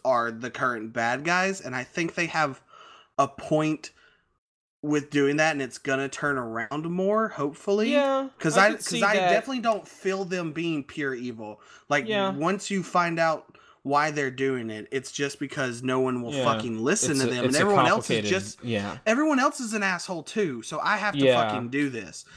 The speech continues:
Speaker 1: And, and I think that gets way more across than the traditional
Speaker 2: Yeah, I think
Speaker 1: heroes
Speaker 2: that's
Speaker 1: versus
Speaker 2: interesting.
Speaker 1: villains stuff.
Speaker 2: Yeah.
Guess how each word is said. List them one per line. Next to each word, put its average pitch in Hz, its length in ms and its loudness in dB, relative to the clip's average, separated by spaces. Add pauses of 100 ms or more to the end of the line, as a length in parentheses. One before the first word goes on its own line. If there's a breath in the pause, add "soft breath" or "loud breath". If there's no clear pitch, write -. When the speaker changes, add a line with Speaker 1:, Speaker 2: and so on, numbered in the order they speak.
(140 loud breath)
Speaker 1:
And, 151 200 0
and 147 300 0
I 147 140 2
think 190 260 -2
that 175 140 0
gets 160 160 -8
way 156 180 -2
more 156 180 0
across 135 360 0
than 135 200 -4
the 131 120 -4
traditional 131 640 0
Speaker 2:
Yeah, 117 80 0 (160)
I - 80 6
think - 40 -2
Speaker 1:
heroes 135 340 2
Speaker 2:
that's 135 60 -2
Speaker 1:
versus 135 280 0
Speaker 2:
interesting. 165 100 2
Speaker 1:
villains 117 400 -4
stuff. - 320 -4
Speaker 2:
Yeah. 196 240 -2